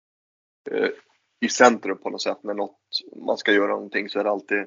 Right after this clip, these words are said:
eh, en som ska stå i centrum för att det kan vara krångligt att ta upp, upp eller ner för en trappa. Och det vet jag att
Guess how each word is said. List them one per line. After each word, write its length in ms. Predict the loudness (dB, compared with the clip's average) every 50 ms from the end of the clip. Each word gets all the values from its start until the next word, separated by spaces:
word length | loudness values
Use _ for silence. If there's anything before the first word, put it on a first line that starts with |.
| -8 _ _ _ _ _ _ _ _ _ _ _ _ _ _ _ _ _ _ -10
eh, 440 | -8 -6 -6 -4 -4 -4 -2 -4 -4 -4 -8 -16 -20 _ _ _ _ _ _ _ _ _ _ _ _ _ _ _ _ _
en 180 | -8 -8 -8 -6
som 160 | -8 -10 -12
ska 160 | -10 -10 -12
stå 200 | -6 0 2 2
i 20 | 2
centrum 460 | 4 2 2 2 2 -4 -8 -10 -6 -4
för 60 | -4
att 140 | -4 -2 _
det 280 | -2 -2 -2 -4 -6 -8 _ _ _ _ _ _ _ _ _ _ _ _ -4
kan 120 | -2 2
vara 180 | 4 4 4 2
krångligt 640 | 0 0 -2 -2 -2 -2 -8 -8 -10 _ _ -20 _ _ _ -16
att 100 | -16 -10
ta 80 | -8 -8
upp, 180 | -8 -8 -8 _ _ _ _ _ _ _ _ _ _ _ _ _ _ _ -8
upp 140 | -8 -8 _ _ _ _ _ 0
eller 180 | 0 0 0 0
ner 200 | 0 0 -2 0
för 120 | -2 -6
en 60 | -8
trappa. 400 | -6 -6 -6 -6 -6 _ _ -6
Och 80 | -6 -2
det 120 | -2 -2
vet 320 | 0 0 0 0 -2 -2 -6
jag 80 | -6 -6
att 120 | -8 -10